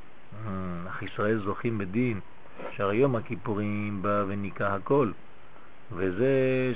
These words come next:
שבמדרש רבי לוי אמר, משל לקבץ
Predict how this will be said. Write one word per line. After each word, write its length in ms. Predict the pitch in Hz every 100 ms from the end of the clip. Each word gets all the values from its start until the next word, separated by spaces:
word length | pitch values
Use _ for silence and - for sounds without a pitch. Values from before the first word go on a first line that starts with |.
| 110
שבמדרש 1040 | 95 101 98 95 98 101 101 101 98 -
רבי 260 | 101 95 101
לוי 360 | 127 107 104
אמר, 380 | 98 101 101 101
משל 400 | 101 98 - 120
לקבץ 560 | 120 98 107 92 101